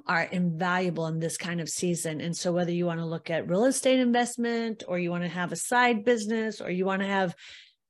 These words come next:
um, other means, find something that doesn't take up huge pieces of your time. That's not another job. Don't get a second job, get a second stream of income.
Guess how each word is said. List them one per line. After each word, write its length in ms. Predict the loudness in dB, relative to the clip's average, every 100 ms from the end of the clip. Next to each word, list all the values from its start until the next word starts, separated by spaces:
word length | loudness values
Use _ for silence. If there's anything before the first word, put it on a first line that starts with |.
| _ -2
um, 380 | 0 0 -4 -10 _ _ _
other 520 | 2 6 6 6 4 4
means, 600 | 2 4 2 0 -2 -6 _ _ _ _ _ _ _ -4
find 360 | 0 2 2 -2
something 640 | -2 2 2 0 -4 -2
that 320 | 0 -2 -2
doesn't 520 | 2 4 4 2 0 2
take 260 | -2 0
up 320 | 2 0 -2 -14 _ _ _ _ _
huge 600 | -18 -10 2 6 6 4
pieces 400 | 0 0 2 2
of 100 | 2
your 100 | 2
time. 280 | 2 0 0
That's 180 | -2 -2
not 200 | 0 2
another 380 | 2 2 0 -2
job. 400 | 0 0 2 0
Don't 160 | -2
get 140 | -2 -2
a 60 |
second 460 | -2 -4 -2 -2 0
job, 340 | 2 2 2
get 120 | -2 -4
a 40 |
second 520 | -2 -2 -2 -4 -4
stream 400 | -6 -2 0 2
of 180 | 0 -4
income. 500 | -6 -8 -6 -6 -6